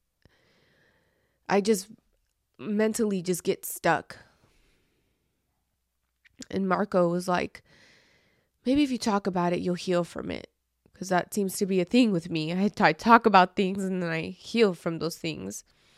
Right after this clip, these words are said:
Somehow talking about it is empowering for me, but I guess in this situation, and the shame that comes with it, talking about it makes me feel weak.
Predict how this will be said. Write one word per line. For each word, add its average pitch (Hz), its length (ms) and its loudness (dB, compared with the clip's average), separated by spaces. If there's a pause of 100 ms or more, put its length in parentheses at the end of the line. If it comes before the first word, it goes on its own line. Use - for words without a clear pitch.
(960)
Somehow 202 680 2
talking 190 420 0
about 175 300 0
it 170 160 -2
is 180 160 -8
empowering 190 520 0
for 170 140 -10
me, 170 200 -6
but 180 360 -8
I 185 60 -2
guess 202 340 -6
in 190 60 -8
this 196 140 -6
situation, 190 840 -6 (1200)
and 208 140 0
the 196 80 0
shame 214 540 0
that - 140 -8
comes 202 300 -4
with 220 300 -2
it, - 240 -8 (1700)
talking 269 480 4
about 208 320 2
it - 240 -6 (760)
makes 240 360 -2
me 247 120 -4
feel - 320 -6
weak. - 360 -10